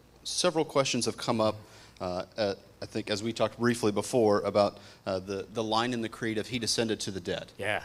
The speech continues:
Speaker 1: So, um, I'll try to summarize here, uh, several things, uh, and then you can maybe expand on that. Was there a time when hell didn't exist or wasn't open? Prior to Christ's death, death was the place of the dead for all the righteous and the unrighteous?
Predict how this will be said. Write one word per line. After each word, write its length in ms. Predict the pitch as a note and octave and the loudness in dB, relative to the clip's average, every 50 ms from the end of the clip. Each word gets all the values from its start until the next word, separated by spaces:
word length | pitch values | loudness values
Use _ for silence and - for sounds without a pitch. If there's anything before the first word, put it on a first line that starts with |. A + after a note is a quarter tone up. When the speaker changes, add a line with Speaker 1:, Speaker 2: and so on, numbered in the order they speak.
| - - - - - - - - | -8 -16 -20 -20 -20 -20 -14 -6
Speaker 1:
So, 440 | - - - G#2+ G2+ F#2+ F#2 F2+ F2 - - - - | -4 2 4 6 6 6 4 2 -2 -6 -12 -8 -4
um, 420 | F#2+ F#2 F2+ F#2 F2+ F2 F2 F2 - - - - - - | -4 -2 -2 -4 -4 -6 -6 -8 -12 -16 -20 -20 -14 -12
I'll 80 | A2+ | -8
try 200 | - - D#3 C3+ | 0 6 6 6
to 80 | A2 G2+ | 8 8
summarize 560 | - - D3 C3 A#2 A2 G#2+ G2 G2 G2 - | 6 8 8 8 8 8 6 6 6 4 4
here, 380 | - B2 A2 G2+ G2 F#2+ G2 - - - - - - | 4 4 4 4 4 2 0 -2 -8 -16 -16 -2 0
uh, 80 | G#2+ G2 | 2 4
several 300 | - - C#3+ B2+ B2 A#2+ | 6 6 6 8 6 4
things, 520 | - - B2 A#2+ A2+ G#2+ - - - - | 4 4 2 2 4 2 0 -2 -4 -4
uh, 140 | G2+ F#2 - | -4 -2 -2
and 120 | - G2+ G2+ | -2 -2 -2
then 80 | G#2 | -2
you 80 | G#2+ G#2 | -2 -2
can 120 | - G#2 | -2 -4
maybe 220 | G2 G2 F#2 G2 F#2+ | -2 -2 -2 -2 -4
expand 380 | F#2+ - - - G#2 G2 G2+ | -2 -2 0 2 2 2 2
on 140 | F#2+ F2+ F2+ | 2 0 -2
that. 240 | F2+ F2 F2 E2+ - - - - - - - - | -2 -4 -4 -4 -6 -12 -18 -20 -20 -20 -12 -2
Was 160 | C3 B2 A#2 | 0 0 2
there 160 | B2 B2+ C3 C3+ | 4 4 4 4
a 40 | |
time 360 | C3 - C#3 C3 C3+ C3+ C#3 C#3 | 4 4 4 4 4 4 4 2
when 100 | A2+ A2+ | 2 0
hell 340 | A#2 - B2+ A#2+ B2+ C#3+ | 0 0 2 4 4 4
didn't 340 | C#3 C3+ C#3 C#3 D3+ D3 C#3+ | 4 2 2 0 0 -2 -2
exist 420 | B2 A#2+ A2 G2 - C3 C#3+ - - - | -4 -6 -6 -4 -2 -2 -4 -4 -4 -2
or 80 | A2+ | -2
wasn't 340 | F#2+ G#2 A2 G#2 - G#2 - - | 2 4 4 4 2 0 -2 0
open? 360 | A2 B2 C#3 - G3 G#3+ A3 - - - - - - - - - - _ _ | 0 0 0 0 -2 -4 -4 -8 -12 -20 -20 -20 -20 -20 -20 -20 -20 _ _
Prior 320 | - - C3 C3 C3+ C3+ C3+ | 0 4 4 6 6 4 4
to 120 | - C3 | 2 -2
Christ's 360 | - - C3+ B2+ B2+ - - | 0 4 4 4 4 4 0
death, 380 | - - A#2 B2 C#3 C3+ - - - - - C3 A#2 | 0 4 4 4 4 4 -2 -6 -8 -14 -18 -12 0
death 340 | A2+ B2 C#3 - - - G#2 | 2 2 2 2 0 -4 -2
was 160 | A2 A2 G2 | 0 0 0
the 100 | G#2 G#2 | 0 -4
place 260 | - - C3+ C3+ - C3 | 0 0 0 0 0 -2
of 60 | A#2 | -4
the 80 | A2 | -4
dead 280 | G2+ G#2 A2 A#2 C3 C3 | 0 2 4 4 4 2
for 200 | - - D3 D3+ | 0 -2 -2 0
all 240 | - G#2 A2 B2 C#3 | 2 2 2 4 2
the 100 | C3 A2+ | 2 2
righteous 440 | G#2+ A#2+ B2 C#3+ C#3+ C#3+ C3 - - | 2 2 2 2 0 -2 -2 -4 -2
and 240 | C3+ A#2+ C3 D#3+ | -2 -2 0 0
the 80 | D#3+ D#3+ | 0 0
unrighteous? 760 | D3 E3 E3+ E3 E3 E3+ E3 - E3+ E3+ - - - - | 0 0 0 0 0 -2 -2 -2 -2 0 0 0 -2 -4